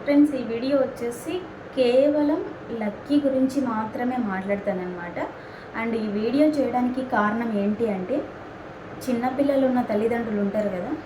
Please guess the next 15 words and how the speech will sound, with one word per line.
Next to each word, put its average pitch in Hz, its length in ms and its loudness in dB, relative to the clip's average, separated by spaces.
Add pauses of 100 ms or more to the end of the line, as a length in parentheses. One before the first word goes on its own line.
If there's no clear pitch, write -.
(360)
వాళ్ళకి 226 340 -2
కొంచెం 220 540 -2
అవగాహన 226 540 2
అనేది 214 300 -2
వస్తది. 196 520 -2
అంటే, 202 300 -2 (680)
పిల్లలకి 247 760 0
ఎటువంటి 220 440 -2
ఫుడ్ 214 420 -4
పెట్టాలి, 202 640 -2
ఏంటి, 196 560 -4
ఎందుకు 254 320 -2
ఇలా 214 160 0
అయింది 196 400 0
లక్కీకి. 190 540 -4